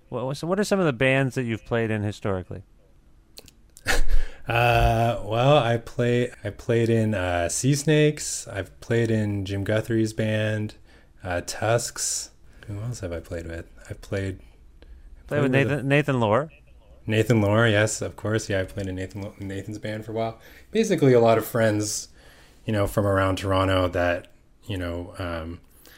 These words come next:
Speaker 2: everybody helps everybody. <laughs> So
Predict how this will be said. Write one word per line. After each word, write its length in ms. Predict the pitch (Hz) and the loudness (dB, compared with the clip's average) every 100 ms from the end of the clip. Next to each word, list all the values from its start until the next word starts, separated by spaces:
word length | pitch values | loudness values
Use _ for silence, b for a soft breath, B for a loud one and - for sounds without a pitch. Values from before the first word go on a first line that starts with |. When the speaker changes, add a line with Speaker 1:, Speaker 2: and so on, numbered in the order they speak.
| B - | B -6
Speaker 2:
everybody 480 | 104 92 92 92 92 | -2 -2 0 0 0
helps 560 | 85 90 85 - - - | 0 -2 -2 -6 -8 -8
everybody. 600 | 95 90 87 92 92 90 87 | -6 -4 -2 -2 0 -2 -2
<laughs> 40 | - 143 175 135 - - B B B | 2 4 4 0 -2 -8 B B B
So 500 | - - 101 98 98 | -4 -2 0 -2 -4